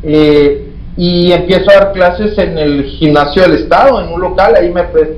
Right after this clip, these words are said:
ahí don-, ahí me, me presta el, un, un espacio el maestro Arturo Ferrer de aquí Hermosillo. Él, él me apoya para, para empezar con, con, a dar clases en ese lugar,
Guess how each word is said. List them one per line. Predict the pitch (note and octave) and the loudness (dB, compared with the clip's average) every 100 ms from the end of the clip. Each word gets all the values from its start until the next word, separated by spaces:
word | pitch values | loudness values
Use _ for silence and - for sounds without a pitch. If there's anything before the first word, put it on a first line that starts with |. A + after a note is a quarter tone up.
| E3 | -4
ahí | D3+ D#3 D#3 | -2 -2 -4
don-, | E3+ F3 - | -4 -6 -2
ahí | C#3+ C#3 | 0 0
me, | D#3+ D#3+ - | -2 -2 -2
me | C#3 | -6
presta | - C#3+ D3+ D#3+ | -4 -4 0 0
el, | D3+ - D3+ | 0 -4 -6
un, | D3+ - D#3 | -6 -6 -6
un | |
espacio | D#3 - D3+ D3+ E3 | -6 2 2 2 0
el | |
maestro | D#3 C3+ C3+ - D#3 C#3 | -2 -4 -6 -2 2 2
Arturo | - D3 D3 | 2 -2 0
Ferrer | C#3+ B2+ D#3 D#3 | 0 2 0 0
de | |
aquí | C#3 D3 | -4 -4
Hermosillo. | C#3 - G3 G3+ - - - - - | -6 -6 -6 -6 -6 -10 -14 -14 -6
Él, | C#3+ C#3+ C#3 C#3+ | -2 0 0 -2
él | C3+ | 0
me | D3 | 0
apoya | C3 C#3+ C#3+ D#3 | 0 2 2 2
para, | C#3+ A#2+ G#2+ - | 2 0 0 -4
para | C3+ C3 | -2 -2
empezar | B2+ B2+ - A#2+ A#2+ | -2 -6 0 0 0
con, | C3+ A2+ A2 - - - - - - - - | -2 -2 -6 -12 -14 -14 -14 -14 -14 -14 -4
con, | C3 B2 | -2 0
a | C#3+ C3+ | 0 0
dar | C3+ | 0
clases | D3 C#3+ D3 | -2 -4 -4
en | D3+ C3+ | -4 -6
ese | C3+ | -4
lugar, | F3 E3 F#3+ G3 | -2 2 2 0